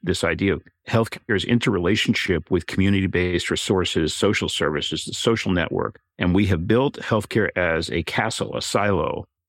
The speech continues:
as if we could make people healthy by just doing more of our stuff. Whereas the bigger need, we, we do have to do that. If you need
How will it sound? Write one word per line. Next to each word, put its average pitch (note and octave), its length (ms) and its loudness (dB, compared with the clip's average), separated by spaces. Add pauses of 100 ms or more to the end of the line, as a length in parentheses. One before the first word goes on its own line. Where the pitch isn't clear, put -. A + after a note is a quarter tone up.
(140)
as E2+ 240 0
if G2+ 180 2
we G2+ 80 2
could F2 160 -2
make F2 220 2
people F2 280 -2
healthy F#2+ 440 0
by E2 260 0
just F2 240 -4 (240)
doing E2+ 300 2
more F2 200 2
of D#2 180 -4
our E2 180 -2
stuff. F#2 480 -2 (240)
Whereas F#2 300 2
the F#2+ 180 -2 (160)
bigger B2+ 260 4
need, A2 320 4
we, C3 140 2
we B2+ 120 2
do C#3 200 2
have A2+ 180 0
to G2+ 100 0
do C#3 140 4
that. C3+ 160 0
If - 100 -6
you G#2 60 4
need F2 220 0